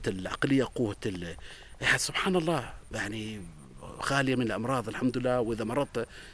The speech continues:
تمر أي أيام بسيطة من خلالها طبعًا مواظبة على هذا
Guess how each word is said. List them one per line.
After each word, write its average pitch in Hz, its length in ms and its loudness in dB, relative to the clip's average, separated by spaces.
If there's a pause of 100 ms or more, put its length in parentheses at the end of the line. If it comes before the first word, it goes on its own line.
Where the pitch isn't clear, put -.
(140)
تمر 139 260 12
أي 120 260 4
أيام 123 240 10
بسيطة 117 560 2
من 110 100 -2
خلالها 135 300 4
طبعًا 110 220 -2
مواظبة 113 500 0
على 110 180 -4
هذا 120 220 -4